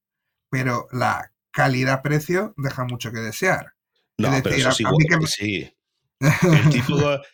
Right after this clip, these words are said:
Speaker 2: lo que dices tú, eso me recuerda a Leo Harlem. No sé si has visto algunos de esos de Leo Harlem, del
Speaker 1: Sí,
Speaker 2: humorista,
Speaker 1: sí, sí, sí, sí, sí, sí.
Speaker 2: del, el camarero tiki tiki,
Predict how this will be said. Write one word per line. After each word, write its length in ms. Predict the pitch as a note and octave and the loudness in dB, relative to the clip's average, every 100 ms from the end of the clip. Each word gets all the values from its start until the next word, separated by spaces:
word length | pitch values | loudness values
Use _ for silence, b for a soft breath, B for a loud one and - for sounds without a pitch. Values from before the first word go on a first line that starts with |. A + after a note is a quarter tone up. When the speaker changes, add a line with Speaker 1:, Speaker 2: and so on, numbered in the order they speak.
| B B | B B
Speaker 2:
lo 120 | A2 | -2
que 60 | B2+ | 0
dices 220 | C3+ A#2+ | -2 -2
tú, 140 | A#2 | -2
eso 200 | A2+ A#2 | 0 0
me 260 | B2 B2+ A#2 | -2 -2 -2
recuerda 360 | A#2 A#2+ A#2+ A2+ | -4 -2 -2 -2
a 40 | |
Leo 160 | A2 G2+ | -2 -4
Harlem. 380 | F#2+ F2 D2+ D#2 | -4 -2 -4 -4
No 100 | F2+ | -4
sé 80 | G#2+ | -4
si 60 | |
has 80 | F#2 | -4
visto 200 | F#2 - | -4 -4
algunos 340 | F#2 F#2 F#2 F2+ | -4 -2 -4 -4
de 60 | |
esos 220 | F2+ F#2 F2+ | -4 -2 -2
de 100 | F2 | -2
Leo 180 | F2 - | -4 -4
Harlem, 340 | F#2+ F2+ E2+ | -4 -4 -2
del 140 | E2+ E2 | -2 -2
Speaker 1:
Sí, 60 | |
Speaker 2:
humorista, 540 | D#2+ E2 F#2+ F#2 G2 A2 | -2 -2 -2 -2 -2 -4
Speaker 1:
sí, 180 | E3+ | -2
sí, 180 | D3+ D3+ | 0 0
sí, 160 | - C#3 | 0 -2
sí, 0 | |
sí, 180 | - C3 | -2 -2
sí. 60 | |
Speaker 2:
del, 680 | G#2+ G2+ G2+ G2 G2 G2 G2 - | 0 0 -2 -2 -4 -4 -6 -6
el 300 | F#2+ G2 F#2+ | -6 -6 -6
camarero 440 | G#2+ G#2+ B2+ B2+ | -4 -2 -2 -4
tiki 280 | C3+ C3+ C#3 | -4 -6 -6
tiki, 520 | D#3+ D#3 D3+ F3+ | -6 -2 -2 -2